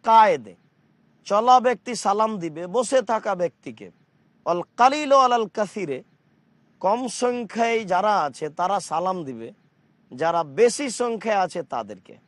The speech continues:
অত্র হাদিসে বোঝা যাচ্ছে যে আল্লাহর নবী বলছেন ছোট সালাম দিবে বড়কে। আবু হুরায়রা রাদিয়াল্লাহু তাআলা আনহু বলছেন যে, "মাররা রাসূলুল্লাহ সাল্লাল্লাহু আলাইহি ওয়াসাল্লাম বিগিলমান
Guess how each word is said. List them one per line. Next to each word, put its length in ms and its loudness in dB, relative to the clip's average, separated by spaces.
অত্র 340 2
হাদিসে 480 4
বোঝা 280 0
যাচ্ছে 400 -4
যে 120 -4
আল্লাহর 500 4
নবী 300 -4
বলছেন 600 -6
ছোট 400 -2
সালাম 580 4
দিবে 240 -2
বড়কে। 600 0
আবু 240 0
হুরায়রা 400 6
রাদিয়াল্লাহু 640 0
তাআলা 200 -4
আনহু 120 -6
বলছেন 420 -6
যে, 80 -6
"মাররা 500 0
রাসূলুল্লাহ 840 0
সাল্লাল্লাহু 260 -8
আলাইহি 180 -6
ওয়াসাল্লাম 460 -8
বিগিলমান 920 -6